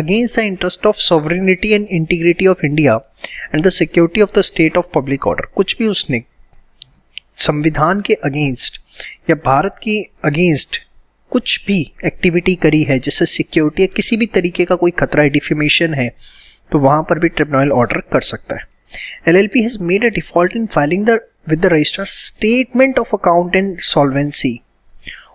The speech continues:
और एनुअल रिटर्न, दोनों हम पढ़ चुके हैं, for the five consecutive financial years, पांच फाइनेंशियल ईयर्स तक लगातार अगर statement of account and insolvency या एनुअल रिटर्न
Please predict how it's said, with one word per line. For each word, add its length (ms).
और 120
एनुअल 360
रिटर्न, 300
दोनों 240
हम 200
पढ़ 100
चुके 240
हैं, 60
for 240
the 160
five 420
consecutive 760
financial 560
years, 140
पांच 420
फाइनेंशियल 460
ईयर्स 300
तक 160
लगातार 920
अगर 160
statement 580
of 120
account 360
and 140
insolvency 600
या 100
एनुअल 280
रिटर्न 300